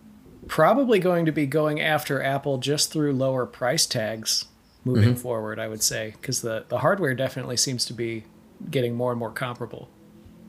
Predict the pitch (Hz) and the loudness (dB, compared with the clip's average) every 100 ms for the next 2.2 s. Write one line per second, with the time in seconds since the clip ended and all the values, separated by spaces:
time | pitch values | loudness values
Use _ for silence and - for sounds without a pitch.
0 | - 117 - - - - 107 95 - 123 | 6 6 6 -4 -16 2 2 2 0 0
1 | - 139 127 - - - 123 127 123 120 | 2 2 2 2 0 2 2 4 4 2
2 | 104 | -4